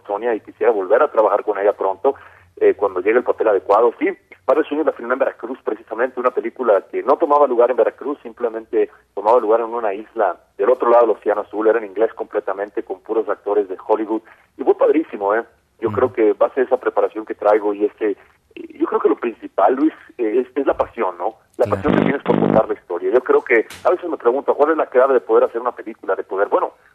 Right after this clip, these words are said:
Speaker 1: eh, primero que nada tienes que contar una historia original, una historia donde la gente empatice,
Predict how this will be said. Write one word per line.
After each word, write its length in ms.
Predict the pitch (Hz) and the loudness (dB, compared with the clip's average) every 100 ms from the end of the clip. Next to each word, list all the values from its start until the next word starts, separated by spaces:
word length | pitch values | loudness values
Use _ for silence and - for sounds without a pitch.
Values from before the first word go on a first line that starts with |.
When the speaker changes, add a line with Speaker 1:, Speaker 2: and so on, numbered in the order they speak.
| _ _ _ _ - | _ _ _ _ -20
Speaker 1:
eh, 380 | - - - - | -20 -20 -20 -20
primero 280 | - 302 453 | -10 -2 0
que 100 | - | 2
nada 160 | 160 196 | 2 2
tienes 200 | 381 - | 0 -4
que 80 | - | -6
contar 240 | 151 165 | -2 0
una 100 | 160 | -2
historia 200 | - 143 | -2 -4
original, 480 | - - 95 90 - _ | -6 -16 -2 -2 -2 _
una 220 | 131 151 | -2 0
historia 300 | 139 139 135 | 0 0 2
donde 180 | 127 107 | 2 0
la 60 | - | -4
gente 240 | 135 - | -4 -2
empatice, 600 | - - - - 135 - | -2 -2 -4 -6 -10 -12